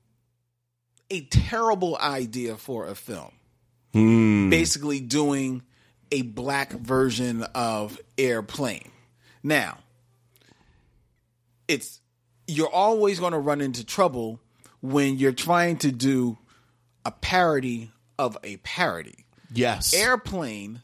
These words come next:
Speaker 1: the movie Airplane from the seventies, is, uh, heralded as a classic, but that's because it is a parody of the airport movies of the seventies, which were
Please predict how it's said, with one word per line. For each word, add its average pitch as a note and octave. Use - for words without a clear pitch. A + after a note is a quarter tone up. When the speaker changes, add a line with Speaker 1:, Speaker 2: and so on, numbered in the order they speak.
Speaker 1:
the C3
movie E3
Airplane A2
from B2
the A2
seventies, G#2+
is, C#3+
uh, A#2+
heralded G3+
as C#3
a A#2+
classic, G3+
but E3
that's G#3
because F#3
it F3
is E3+
a E3
parody D3
of C#3+
the C#3+
airport G3+
movies B2
of C3+
the B2
seventies, B2
which D3
were C#3+